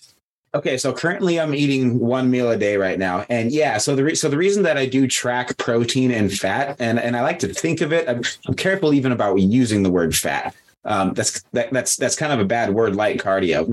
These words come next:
<laughs> I, I like, I like to go, "All right, uh, I'm go-, I'm gonna, I'm gonna go knock out some phone calls," and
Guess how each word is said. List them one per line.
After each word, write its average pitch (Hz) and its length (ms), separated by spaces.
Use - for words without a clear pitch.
<laughs> 123 320
I, - 40
I 117 40
like, 110 240
I 117 40
like 117 140
to 107 60
go, 113 160
"All 170 100
right, 175 260
uh, 135 280
I'm 135 80
go-, 147 140
I'm 135 80
gonna, 151 160
I'm 143 80
gonna 147 160
go 143 180
knock 143 240
out 139 140
some 131 100
phone 131 220
calls," 98 400
and 98 340